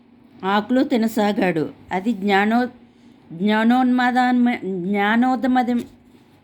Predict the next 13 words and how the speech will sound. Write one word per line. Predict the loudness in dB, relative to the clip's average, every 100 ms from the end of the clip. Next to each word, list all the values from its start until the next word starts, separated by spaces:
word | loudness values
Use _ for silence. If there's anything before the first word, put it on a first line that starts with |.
| _ _ _ -20 -20 -20 -20 -14 -4
అది | -2 2 0 0 -8 -20 -20 -20 -10
జ్ఞానోన్మాదమని | -2 2 2 2 2 2 0 0 0 -2 0 0 -2 -4 -6 -10 -18 -20 -20 -20 -20 -20 -20 -20 -20 -20 -20 -20 -20 -20 -20 -20 -20 -20 -20 -20 -20 -20 -20 -20 -20 -20 -20 -20 -20 -20 -20 -20 -20 -20 -20 -20 -20 -20 -20 -16 -2
హృదయ్కి | 0 2 2 0 -2
చెప్పాను. | -4 -4 -4 -2 -2 -4 -12 -16 -10
అప్పుడు | -6 0 0
హృదయ్ | 0 -2 0 2
అతన్ని | 0 -2 -2 -2 -2 -6 -6
వెంబడించి | -4 -2 -2 0 -2 -2 -4 -6 -4 -4
తనకు | -2 -4
ఉపదేశం | -4 -2 -2 0 0
చేయమని | 0 0 0 -2 -2 -4 -8 -16 -18 -8
పదే | -2 0
పదే | 0 0 0 0 -2